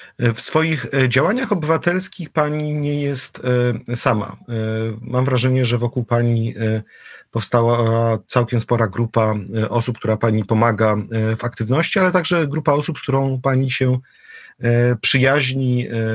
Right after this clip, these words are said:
która jest, myślę, że zbliżona, e, pokoleniowo. Ja sam miałem przyjemność poznać, e, pana Mikołaja Wolanina, który jest, e,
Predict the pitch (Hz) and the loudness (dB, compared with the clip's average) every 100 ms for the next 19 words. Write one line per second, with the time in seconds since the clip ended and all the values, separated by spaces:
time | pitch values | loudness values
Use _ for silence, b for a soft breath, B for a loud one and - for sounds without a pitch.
0 | 110 107 - 110 113 110 - - 104 104 | -2 -4 -4 -2 0 0 -6 -10 -10 -10
1 | - 104 101 104 110 123 117 110 95 107 | -6 -6 -4 -2 2 4 4 2 -2 -6
2 | 110 107 107 107 104 117 120 110 107 95 | -2 0 0 -2 -2 -2 2 2 2 0
3 | 113 113 127 117 113 104 - - 110 110 | -2 0 0 2 0 -2 -6 -4 -2 -2
4 | - 113 113 107 - B B B B B | -4 -2 0 -2 -6 B B B B B
5 | B 107 107 107 113 113 110 120 120 120 | B -2 0 2 2 2 2 2 4 2
6 | 110 113 110 110 110 104 - 107 107 104 | 2 2 2 2 0 -2 -6 -4 -2 -2
7 | 98 - - 107 | -4 -6 -10 -8